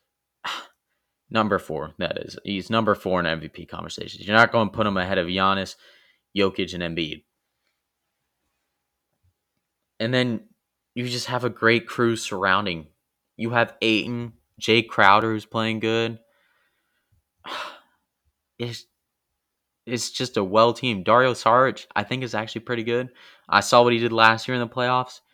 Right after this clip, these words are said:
He w-, he would go off on certain occasions. Cam Johnson, really good for that team too.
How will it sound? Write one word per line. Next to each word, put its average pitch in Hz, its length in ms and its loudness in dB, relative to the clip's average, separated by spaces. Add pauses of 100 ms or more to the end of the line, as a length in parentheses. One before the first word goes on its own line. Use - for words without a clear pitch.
(160)
He 123 160 0
w-, 123 260 0
he 127 120 -8
would 120 120 -4
go 127 160 4
off 110 260 6
on 123 100 -4
certain 123 280 -2
occasions. 120 640 -4 (120)
Cam 120 340 -2
Johnson, 113 600 -2 (140)
really 107 340 0
good 113 300 -4
for 117 120 -6
that 107 180 -4
team 113 380 -6
too. 120 360 -4